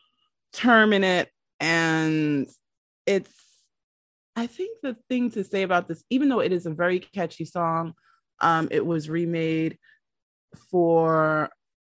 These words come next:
Moulin Rouge, um, a collab between Christina Aguilera, Maya, uh, Lil' Kim, Missy Elliott, and Pink.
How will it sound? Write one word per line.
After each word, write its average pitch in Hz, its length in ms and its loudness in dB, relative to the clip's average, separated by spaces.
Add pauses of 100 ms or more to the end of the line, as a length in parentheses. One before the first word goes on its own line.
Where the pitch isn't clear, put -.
(640)
Moulin 185 560 -2
Rouge, 214 800 -2 (640)
um, 156 500 -2 (140)
a 156 80 -4
collab 165 560 0
between 165 480 -4
Christina 165 440 -6
Aguilera, 160 640 -2
Maya, 160 680 -2 (480)
uh, 160 160 2
Lil' 170 300 2
Kim, 165 840 -2 (240)
Missy 175 360 -4
Elliott, 156 720 0
and 147 160 -2
Pink. 160 640 -2